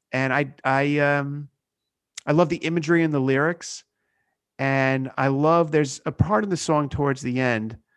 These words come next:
where there's a s-, a small shift in, uh, chord change. And it's hard for me to describe it exactly, but it goes in a musically different direction than you're anticipating. And I thought that's a clever trick.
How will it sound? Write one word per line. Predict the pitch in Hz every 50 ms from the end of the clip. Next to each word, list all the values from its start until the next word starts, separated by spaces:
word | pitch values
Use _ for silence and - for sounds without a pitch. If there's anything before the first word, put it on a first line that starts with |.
| _ _ _ _ _ _ _ _ _ _ _ _ _ -
where | - 131 139 139 135 135
there's | 135 135 127 120 123
a |
s-, | 117 - - - -
a | 139 131 117
small | - - - - 170 180 196 214 214
shift | - - - 170 156 143 - - - -
in, | - 123 123 120 120 117 117 117 113 110 _ _ _ _ _ _ _ _ _ _ _ _ _ _ _ -
uh, | - 90 87 90 - -
chord | - - 185 165 -
change. | - 110 78 73 - - - _ _ _ _ _ _ _ _ _ _ _ _ _ - - _ -
And | 131
it's | 127 -
hard | - 180 180 180
for | - 180
me | 160
to | 147 143
describe | 131 - - - 139 131 127
it | 127 120
exactly, | 113 107 110 104 104 - - 113
but | 117 127 123
it | 120 120 - -
goes | - 151 160 175 147 147
in | 139
a | 123
musically | 120 123 135 156 170 160 165 - - 143 131
different | 127 131 - 131 120 113
direction | 117 110 110 110 107 - 117 110
than | 107 107
you're | 110 110 101 104
anticipating. | 101 - - 113 - - - - 101 90 87 80 69 90 - _ _ _ _ _ -
And | 123 120
I | 117
thought | - 151 135 -
that's | 143 131 120 -
a | 123
clever | - - - 131 120 113 110 104 101
trick. | - - 110 78 64 - _